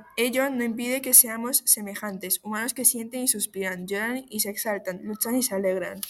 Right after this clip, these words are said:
Es raro, bueno, mejor usar otra palabra porque Yuyi siempre me dice que piense antes de usar esa palabra comodín. Es tan genérica y intrascendente. Cautivador y espeluznante es ver cómo la línea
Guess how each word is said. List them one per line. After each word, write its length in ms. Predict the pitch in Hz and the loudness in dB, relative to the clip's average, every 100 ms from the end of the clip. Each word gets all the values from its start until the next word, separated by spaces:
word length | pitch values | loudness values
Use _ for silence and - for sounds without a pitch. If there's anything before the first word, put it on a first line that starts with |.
| - - - | -12 -16 -8
Es 200 | - 240 | -4 2
raro, 420 | 233 226 196 202 - | 4 4 4 -4 -6
bueno, 260 | 208 208 | -4 -2
mejor 300 | 196 202 220 | -2 -4 -2
usar 180 | 254 262 | 2 2
otra 220 | 254 269 | 0 -2
palabra 400 | 254 214 214 226 | 0 0 0 -2
porque 260 | 226 214 196 | -6 -6 -6
Yuyi 240 | 214 226 | -6 2
siempre 300 | 240 220 240 | 2 2 -2
me 100 | 233 | -6
dice 240 | 208 226 240 | -6 -8 -8
que 160 | 214 | -8
piense 260 | 196 214 240 | -2 0 0
antes 260 | 208 233 | -2 -6
de 60 | 233 | -4
usar 200 | 208 214 | -4 -4
esa 160 | 220 220 | -6 -6
palabra 340 | 202 208 220 | -4 -2 -4
comodín. 500 | 220 185 175 170 175 - - - - | -2 -2 -2 -4 -8 -12 -14 -6 2
Es 80 | |
tan 120 | 240 262 | 4 6
genérica 600 | 285 247 240 240 285 - | 4 2 2 4 4 4
y 80 | 208 | 0
intrascendente. 840 | 196 214 - 190 185 196 185 165 - - - _ | -2 0 0 -2 -2 -2 -4 -8 -12 -20 -20 _
Cautivador 540 | 233 226 247 233 233 | 2 4 4 4 4
y 60 | 269 | 2
espeluznante 600 | 294 262 240 233 233 240 | 2 2 2 2 0 0
es 100 | 247 | 0
ver 120 | 240 | -2
cómo 140 | 233 254 | 0 0
la 100 | 220 | 0
línea 220 | 226 | 0